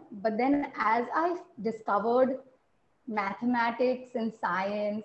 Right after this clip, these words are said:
especially physics, I found myself being drawn to those subjects more than others.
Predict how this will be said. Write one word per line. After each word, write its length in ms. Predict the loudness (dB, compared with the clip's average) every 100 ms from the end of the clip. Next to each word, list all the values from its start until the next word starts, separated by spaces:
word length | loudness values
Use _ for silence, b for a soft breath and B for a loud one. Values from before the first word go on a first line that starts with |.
| -10
especially 580 | -10 -2 -2 0 -4 -2
physics, 340 | -6 -2 -2 0
I 80 | -2
found 200 | -2 -2
myself 360 | 0 2 4 4
being 260 | 4 4 4
drawn 560 | 2 4 4 2 0 0
to 160 | -4
those 320 | 0 2 2 0
subjects 480 | -2 -2 -2 -2 -4
more 560 | 0 6 8 10 8 6
than 160 | 4
others. 460 | 2 0 0 0